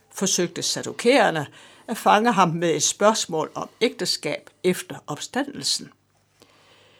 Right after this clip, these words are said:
Eftersom Jesus behændigt klarede at svare på begge spørgsmål, så forsøger farisæerne sig nu med et spørgsmål, som var uafklaret i deres teologiske tradition.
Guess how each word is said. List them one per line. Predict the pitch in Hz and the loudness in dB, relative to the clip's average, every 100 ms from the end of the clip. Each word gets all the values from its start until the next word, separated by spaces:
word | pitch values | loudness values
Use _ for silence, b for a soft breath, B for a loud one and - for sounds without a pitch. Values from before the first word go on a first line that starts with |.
| b - | b 4
Eftersom | 247 262 233 - 240 220 | 6 6 0 0 2 2
Jesus | 233 294 320 285 - - | 4 4 4 -2 -6 0
behændigt | 226 254 277 214 196 | 2 4 2 -2 -8
klarede | - 190 180 180 240 226 | -6 0 6 6 8 6
at | 156 | 4
svare | - 151 151 175 202 | 0 0 0 2 2
på | 165 | -2
begge | - 180 190 | -2 -2 -2
spørgsmål, | - - 208 254 220 214 180 b b b b | -4 2 2 2 2 2 2 b b b b
så | - - 330 | -6 2 2
forsøger | 320 285 285 277 202 | 2 2 4 6 4
farisæerne | - 165 147 - 233 233 160 | 4 4 4 4 4 4 4
sig | 156 - 156 | 0 0 -2
nu | 170 190 | 2 0
med | 170 | 2
et | 156 | 0
spørgsmål, | - - 196 208 - 180 165 | -2 2 4 4 -2 0 -2
som | - - 151 | -2 -6 -4
var | 151 151 - | -4 -4 -4
uafklaret | 247 311 165 160 - 185 185 - | -4 0 0 0 -2 0 2 0
i | - | -8
deres | 147 180 233 285 - | -4 0 2 2 0
teologiske | - 165 151 190 247 185 - - - | -4 -4 -2 0 0 -2 -4 -6 -16
tradition. | - - - - 180 - | -14 -12 -8 -2 0 -2